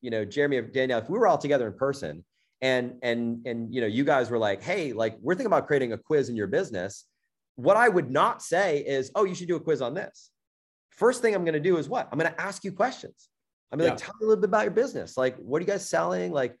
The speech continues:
Speaker 1: where are you thinking about using the quiz? What's the problem that you're looking to solve?" And that's how we sell anything in person, whether it's a backpack, a quiz, or anything in between. You ask questions. And so you're delivering a better experience and you're better serving your customers. So, you know,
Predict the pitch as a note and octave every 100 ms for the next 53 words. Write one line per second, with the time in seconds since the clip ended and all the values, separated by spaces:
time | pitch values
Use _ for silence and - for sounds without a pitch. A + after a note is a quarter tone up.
0 | _ - E3+ F#3+ G3 E3+ B2+ C#3+ E3+ F3
1 | F3 E3+ E3+ C3+ F3 - D3+ C3+ C#3+ D#3+
2 | D#3+ E3 D#3+ D#3+ D#3 - D3+ D3+ D3+ D3+
3 | _ _ _ _ E3+ F3 F#3+ G#3 G#3 F#3
4 | F#3 E3+ F3 G3+ C#4 C#4 C#3+ G2+ - F2
5 | - - _ - D3 D3 C#3+ A2 B2 F3
6 | F3+ F3 F3 F3+ C3+ - D3+ F3 D#3 B2+
7 | C#3+ D#3+ D#3+ D3+ C#3 - A3+ A#2 A#2+ C#3+
8 | C3 D3+ E3 - _ - E3+ - - D#2
9 | - B2+ B2+ - B2 A2+ - _ _ -
10 | C#3 C3 C#3+ F3+ F3 C#3 B2+ A2 - -
11 | C#3 E3+ F#3 - B2 G2 C3+ D3+ D3+ -
12 | - C#3 D3+ C3+ - _ _ _ _ _
13 | _ - G#2+ - D#3 - C#2 A#1 - A#2+
14 | A2 G#2 B2 A2+ G2+